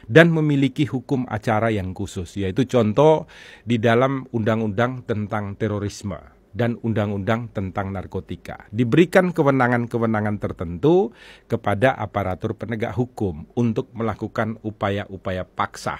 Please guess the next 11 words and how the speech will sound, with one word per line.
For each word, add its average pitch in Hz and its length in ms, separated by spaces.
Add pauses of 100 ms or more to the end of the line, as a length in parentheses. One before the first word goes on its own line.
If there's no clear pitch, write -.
dalam 95 460
hal 104 320
penangkapan. 80 800 (500)
Oleh 143 160
karena 151 320
itu, 160 240
alangkah 123 400
baiknya 117 400
apabila 117 320
kita 156 240
menunggu 165 400